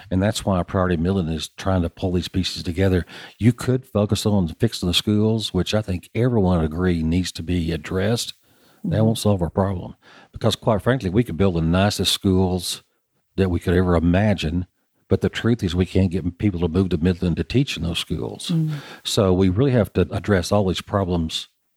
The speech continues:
Speaker 1: at the same time, which is
Speaker 2: Mm-hmm.
Speaker 1: expensive, hard, takes a lot of leadership, and you have to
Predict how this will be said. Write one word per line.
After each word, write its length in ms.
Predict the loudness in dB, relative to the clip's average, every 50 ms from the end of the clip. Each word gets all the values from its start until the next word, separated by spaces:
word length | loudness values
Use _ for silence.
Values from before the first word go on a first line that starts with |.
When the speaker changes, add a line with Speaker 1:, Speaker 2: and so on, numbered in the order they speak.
| _ _ _ _ _ -12
Speaker 1:
at 80 | -10 -8
the 80 | -6
same 280 | -2 0 0 2 2 0
time, 480 | -2 -4 -4 -2 -2 -2 -4 -6 -10 -10 -10 -6 -2
which 160 | -2 0 0 0
is 100 | 0 -2
Speaker 2:
Mm-hmm. 80 | -2
Speaker 1:
expensive, 540 | -2 -4 -2 0 0 0 0 0 -2 -2 -2
hard, 440 | -4 -4 -2 0 0 0 -2 -2 -6 -8 _ -20 _ _ -4
takes 240 | -2 -2 0 0 2
a 40 | 2
lot 200 | 4 4 4 4
of 60 | 4
leadership, 540 | 2 2 2 0 -2 -2 0 0 0 0 -2 -2
and 100 | 0 0
you 80 | 0 0
have 100 | -2 -6
to 60 | -12